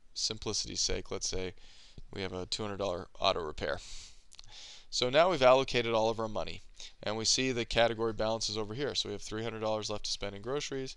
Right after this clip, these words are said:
twelve hundred left to spend for the mortgage, et cetera. Now, the real cool part happens when we go back, and now let's enter in a transaction.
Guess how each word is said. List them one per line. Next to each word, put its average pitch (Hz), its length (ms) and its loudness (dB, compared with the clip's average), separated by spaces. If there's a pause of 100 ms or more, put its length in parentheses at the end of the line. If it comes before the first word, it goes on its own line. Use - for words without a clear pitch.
(500)
twelve 107 220 -2
hundred 104 220 -4
left 104 320 0
to 98 100 -4
spend 101 300 -4
for 95 100 -8
the 101 60 -8
mortgage, 127 580 2
et 104 80 -4
cetera. - 400 8 (840)
Now, 123 320 10 (120)
the 113 120 -4
real 165 260 0
cool - 320 0
part 104 240 2
happens 104 400 2
when 107 140 -4
we 104 80 -6
go 120 160 0
back, 107 400 2
and 98 180 -4 (420)
now 107 180 0
let's 110 180 0
enter 110 280 -2
in 110 140 -2
a 104 60 -8
transaction. 104 880 -2